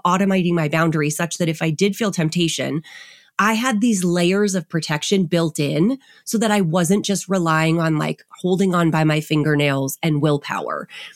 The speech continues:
You know, it was having regularly scheduled therapy sessions. It was thinking about not just current me, but future me, and really thinking about not just what's gonna happen in the moment if I say yes to this thing, but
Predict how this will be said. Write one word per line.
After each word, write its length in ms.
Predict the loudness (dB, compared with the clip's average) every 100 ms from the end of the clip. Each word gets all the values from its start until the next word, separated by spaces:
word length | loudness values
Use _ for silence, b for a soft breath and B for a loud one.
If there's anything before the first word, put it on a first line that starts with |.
| B 0
You 120 | 4
know, 120 | 4
it 60 | 2
was 180 | 0
having 340 | 0 0 0 0
regularly 520 | 0 0 0 0 0
scheduled 400 | 0 -2 -2 -2
therapy 400 | 0 0 0 -2
sessions. 500 | -2 -6 -6 -8 -8
It 100 | -4
was 160 | -6 -4
thinking 420 | -2 -2 0 -2
about 380 | -2 -2 -4 -8 _
not 380 | -2 0 0 0
just 260 | -4 -6 b b b b b
current 420 | -8 0 2 2
me, 200 | 0 0
but 220 | 0 -2 -4
future 500 | -2 0 0 0 0
me, 300 | -2 -4 -2
and 260 | -2 0
really 300 | 2 2 0
thinking 400 | 0 -2 0 -2
about 360 | 0 0 0 -4 b b b b 0
not 260 | 0 0
just 220 | -2 -4
what's 180 | -2 -2
gonna 160 | 0 0
happen 280 | 0 0 0
in 160 | 2
the 60 | 4
moment 360 | 4 4 2
if 120 | -2 -2
I 80 |
say 220 | -4 -2 -2
yes 260 | 0 -2
to 120 | -2 -2
this 240 | -2 -4
thing, 260 | -2 -2 -2
but 160 | -4